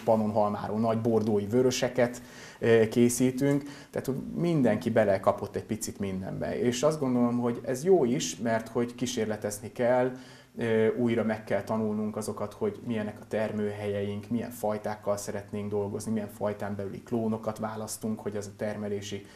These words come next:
céljainknak tökéletesen megfeleljen,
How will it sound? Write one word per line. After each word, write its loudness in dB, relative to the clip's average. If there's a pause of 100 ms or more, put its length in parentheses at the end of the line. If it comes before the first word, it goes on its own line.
(120)
céljainknak -2
tökéletesen -6
megfeleljen, 0